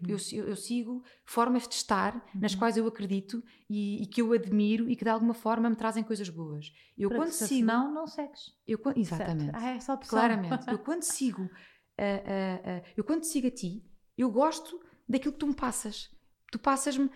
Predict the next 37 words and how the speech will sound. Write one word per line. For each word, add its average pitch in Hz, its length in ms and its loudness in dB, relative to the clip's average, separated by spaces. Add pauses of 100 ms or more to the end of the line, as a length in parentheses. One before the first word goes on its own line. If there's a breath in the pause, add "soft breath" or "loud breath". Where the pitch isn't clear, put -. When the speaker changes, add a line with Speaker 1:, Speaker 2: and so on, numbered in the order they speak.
Speaker 2:
felicidade, 240 580 6
uma 220 80 4
forma 226 320 4
de 226 60 -14
estar 220 260 2
simples, 208 680 2
uma 208 180 2
forma 214 460 0
de 208 100 -12
estar 208 400 0 (420 loud breath)
agradecida, 214 800 4 (180 loud breath)
feliz 233 460 4
com 247 80 0
a - 20 0
tua 226 140 2
família. 208 680 4 (240 loud breath)
Ahm, 214 520 2 (120)
eu, - 180 0
eu 311 120 2
gosto 466 300 0
disso 185 400 -8
e 240 120 0
isso 180 160 0
Speaker 1:
Uhum. 196 60 -2
Speaker 2:
passa-me 330 320 -2
coisas 226 240 -2
boas. 165 400 -6
E 240 60 -4
eu 311 80 -2
só 302 120 -4
sigo 339 240 -4
aquilo 349 160 -4
que 359 60 -6
me 294 60 -2
passa 285 220 -2
coisas 277 220 -8
boas. 220 380 -10